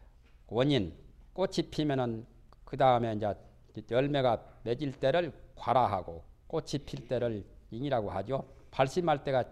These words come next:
인이라요. 보살도를 닦을 때가. 화는 마음의 인이니 마음에서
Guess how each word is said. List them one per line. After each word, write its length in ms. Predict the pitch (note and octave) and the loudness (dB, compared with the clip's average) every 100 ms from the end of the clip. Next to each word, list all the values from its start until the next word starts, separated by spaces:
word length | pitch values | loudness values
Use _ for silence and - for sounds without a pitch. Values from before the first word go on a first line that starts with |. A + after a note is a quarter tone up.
| - - | -10 -12
인이라요. 420 | D3 D3+ F#2 E2 - - - | -6 -4 -4 -6 -16 -20 -20
보살도를 580 | - A#2+ B2 A2 G#2+ F#2+ - - | -10 -2 0 0 -6 -6 -12 -20
닦을 380 | - - G#2+ - | -14 -8 -8 -8
때가. 420 | D#2 F#2 C#3 - - - - - - - - | -6 2 2 2 -12 -20 -20 -20 -20 -20 -4
화는 420 | - E3+ B2+ F2 - - - - | 2 2 2 -2 -12 -20 -20 -4
마음의 720 | A2+ C3+ E3+ F#3 E3+ C3 E2+ - - - - | 4 8 8 6 4 0 -2 -12 -20 -20 -16
인이니 640 | A2 C#3+ E3 A#2+ D#3+ A#2+ E2+ - - - - - - - | -8 -4 -2 2 4 4 0 -12 -20 -20 -20 -20 -20 -4
마음에서 640 | G#2+ C3+ F3+ F#3+ F#3+ D#3 | 8 10 12 10 6 4